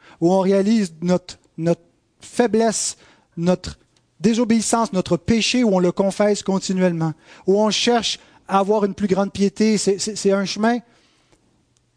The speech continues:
où on cherche à croître dans la grâce, où on est sanctifié, mais c'est pas une œuvre qui est facile. La sanctification,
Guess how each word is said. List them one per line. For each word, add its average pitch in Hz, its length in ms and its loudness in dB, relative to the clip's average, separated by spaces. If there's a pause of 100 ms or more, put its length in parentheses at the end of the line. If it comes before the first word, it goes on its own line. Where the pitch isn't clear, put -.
(800)
où 190 160 2
on 190 80 4
cherche 208 260 0
à 180 80 2
croître 214 680 -2
dans 165 140 4
la 175 160 2
grâce, 180 520 0 (300)
où 170 100 0
on 185 60 2
est 180 120 2
sanctifié, 220 600 -2
mais 208 80 0
c'est 185 140 0
pas 226 340 0
une 180 200 -2
œuvre 196 180 0
qui 180 100 -4
est - 20 -4
facile. 185 360 0
La 156 100 0
sanctification, 208 920 -2